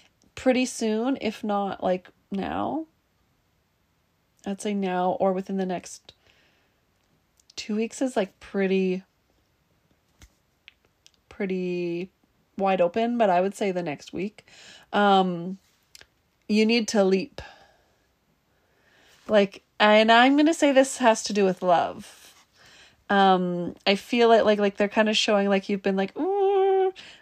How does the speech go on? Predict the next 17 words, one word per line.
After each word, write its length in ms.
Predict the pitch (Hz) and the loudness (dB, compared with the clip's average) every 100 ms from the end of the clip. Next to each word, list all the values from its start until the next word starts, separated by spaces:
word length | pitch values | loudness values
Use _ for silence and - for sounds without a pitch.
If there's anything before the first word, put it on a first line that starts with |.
| _ | _
okay, 300 | - - 359 | -12 -4 -2
okay," 400 | 339 - 294 269 | -2 0 4 4
but 200 | 302 233 | 2 0
they're 100 | - | -2
kinda 260 | 214 240 233 | -2 -2 -4
saying 320 | - 208 202 | -4 -4 -2
now 300 | 196 196 202 | 0 0 2
it's 180 | 202 - | 0 -4
time 360 | - 196 180 185 | -8 -4 -4 -4
to, 160 | - | -6
like, 220 | 180 - - | -4 -4 -4
leap 340 | - 190 185 - | -6 -6 -6 -10
in. 400 | - - - - - - - | -10 -10 -10 -12 -14 -20 -10
And, 480 | - 202 208 208 - _ _ - - _ _ _ _ _ _ _ _ _ | -2 0 0 -2 -6 _ _ -20 -20 _ _ _ _ _ _ _ _ _
and 480 | 202 208 202 196 - - _ _ | 0 2 0 -4 -8 -14 _ _
I 180 | - 208 | 0 0
know, 320 | 202 208 196 | 2 2 2